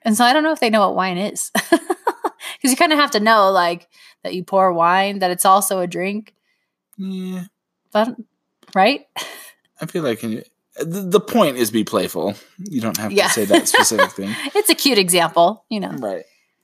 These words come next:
Speaker 2: Um, yeah, I think there's a lot of ways you could have fun with it. I like to tease our kids when they whine.
Speaker 1: Is it the ambulance one?
Speaker 2: <laughs> That's mostly insulting, but,
Speaker 1: <laughs>
Speaker 2: um,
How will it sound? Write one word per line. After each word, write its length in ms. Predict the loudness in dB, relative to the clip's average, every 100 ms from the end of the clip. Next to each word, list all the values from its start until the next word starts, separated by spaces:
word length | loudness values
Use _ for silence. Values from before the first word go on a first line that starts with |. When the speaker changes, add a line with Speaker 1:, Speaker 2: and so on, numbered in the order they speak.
| -12 -2
Speaker 2:
Um, 500 | 2 2 0 -6 -12 _ _ _ -4
yeah, 260 | -2 -2 -8 _
I 80 | -8
think 280 | -6 -6 -6
there's 220 | -6 -6
a 80 | -4
lot 200 | -4 -4
of 80 | -4
ways 240 | -6 -6
you 60 | -8
could 160 | -10
have 360 | -12 -8 -6 -4
fun 240 | -4 -4
with 140 | -8 -12
it. 160 | -12 _ _ _ _ _ _ _ _ _ _
I 80 | -4
like 180 | -4 -6
to 120 | -10
tease 240 | -6 -4 -2
our 100 | -4
kids 320 | -6 -8 -8
when 100 | -8
they 220 | -8 -8 -12 _ _
whine. 300 | -10 -8 -10 -16 _ _
Speaker 1:
Is 80 | -4
it 80 | 0
the 120 | 0
ambulance 680 | 0 0 -2 -4 -4 -4 -6
one? 380 | -4 -4 -6 -10 -12 -10 -8
Speaker 2:
<laughs> 420 | -10 -10 _ _ -10
That's 400 | -10 -10 -12 -14 -20 _ _
mostly 320 | -14 -8 -8 -6
insulting, 500 | -4 -4 -6 -10 -6
but, 220 | -6 -6 -8 -6 -4
Speaker 1:
<laughs> 320 | -2 -2 -2
Speaker 2:
um, 320 | 2 2 4